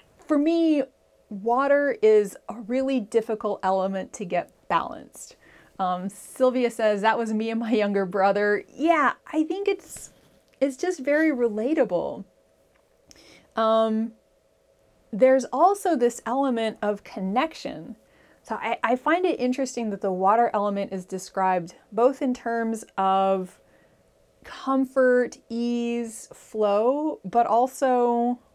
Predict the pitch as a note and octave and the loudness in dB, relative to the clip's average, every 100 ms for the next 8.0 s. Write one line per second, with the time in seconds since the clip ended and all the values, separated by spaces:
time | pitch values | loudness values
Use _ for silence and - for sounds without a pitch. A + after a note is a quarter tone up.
0 | _ _ _ _ _ _ - F#3+ - A3+ | _ _ _ _ _ _ -10 -8 -6 -4
1 | A3+ G3 G3+ G3+ G3 G#3 G3 - F#3 F3+ | -4 -4 -2 -2 -2 -6 -8 -8 -8 -8
2 | F#3 - - G#3 _ _ _ _ _ _ | -8 -16 -18 -20 _ _ _ _ _ _
3 | _ _ _ _ - A#3 A#3 A3 A3 G#3 | _ _ _ _ -4 0 0 0 0 0
4 | G3 G#3+ G#3 - A3 G#3 - - - G3 | -2 -4 -4 -2 0 0 -6 -20 -8 -4
5 | G3 G3 G3 G#3+ G#3+ G3+ G3 G3+ F#3+ F#3 | 0 0 0 -4 -2 -6 -6 -8 -6 -8
6 | E3+ - G#3 G#3+ - - F#3 G3 F#3+ - | -10 -8 -6 -6 -8 -8 -2 0 0 -2
7 | F#3 E3+ F3+ G#3 C4+ C4 G3 E3+ E3 | -8 -8 -6 -2 -2 -2 -4 -2 -4